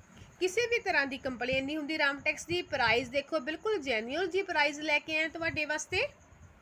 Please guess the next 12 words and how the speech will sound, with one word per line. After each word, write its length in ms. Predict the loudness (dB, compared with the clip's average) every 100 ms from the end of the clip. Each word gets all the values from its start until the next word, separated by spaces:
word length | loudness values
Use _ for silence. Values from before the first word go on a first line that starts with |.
| -20 -20 -20 -20 -18 -20 -20 -20 -20 -20 -20 -20 -20 -20 -20 -20 -20 -20 -20 -20 -20 -20 -20 -20 -16 -6
ਠੀਕ 160 | 0
ਹੈ 60 | 2
ਜੀ, 100 | 2
ਇੱਕ 260 | -2 -2 0
ਇਹਦੇ 160 | 2
ਵਿੱਚ 180 | 0 -2
ਇਹ 220 | 2 4
ਵਾਲਾ 200 | 4 2
ਕਲਰ 300 | 2 0 0
ਆਉਣ 220 | 0 0
ਵਾਲਾ 340 | 2 6 8
ਹੈ। 60 | 6